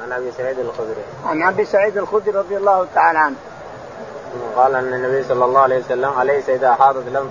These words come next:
Speaker 1: تصلي ولم تصم فذلك نقصان دينها؟"
Speaker 2: هذا يق-، يقال لنقصان الدين،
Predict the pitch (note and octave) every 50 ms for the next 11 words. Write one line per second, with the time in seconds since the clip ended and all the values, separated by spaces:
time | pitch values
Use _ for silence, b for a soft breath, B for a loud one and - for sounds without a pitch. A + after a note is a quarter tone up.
0 | - - D3 C#3 C3 C3 B2+ B2 B2 C3+ C3+ C3 C3 A#2+ A#2 - D3 C#3+ C3 B2
1 | A2+ B2+ C3 C3+ C3 A#2 B2 A2+ A#2 A2+ - - B2+ A#2 A2+ A2+ G#2 G2+ G#2 G#2
2 | G2 F#2+ - - - - - - - - - F3+ G#3 G3+ G3 F#3+ F#3+ F#3+ F#3 -
3 | - F#3 F#3 - - F#3 G3+ A3 A3 A3+ G#3+ G#3 G#3 G3+ - - G3+ G3 F#3 F#3
4 | F3 D3+ C#3+ F3 F#3 F#3 F#3 F3+ F3